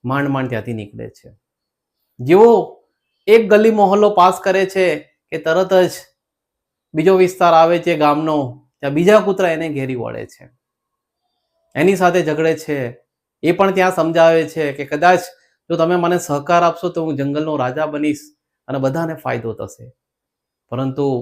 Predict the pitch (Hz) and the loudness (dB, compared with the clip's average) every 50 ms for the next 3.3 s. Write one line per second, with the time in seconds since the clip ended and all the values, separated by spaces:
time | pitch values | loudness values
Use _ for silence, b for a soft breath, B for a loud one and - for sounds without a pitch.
0 | 131 - - _ _ _ _ _ _ - 135 147 151 151 143 143 139 139 131 123 | -8 -12 -20 _ _ _ _ _ _ -4 -2 -2 -2 -2 -2 -4 -4 -4 -4 -4
1 | 123 123 127 139 143 135 135 131 131 - 147 131 120 113 117 _ _ _ _ _ | -6 -6 -6 -6 -6 -6 -6 -8 -8 -8 -8 -8 -8 -8 -10 _ _ _ _ _
2 | _ _ - - 110 117 113 117 110 104 - _ _ - - 123 131 123 131 143 | _ _ -14 -10 -8 -6 -6 -6 -8 -10 -14 _ _ -14 -10 -6 -4 -4 -2 -4
3 | 139 139 160 156 160 160 | -4 -4 -4 -4 -4 -4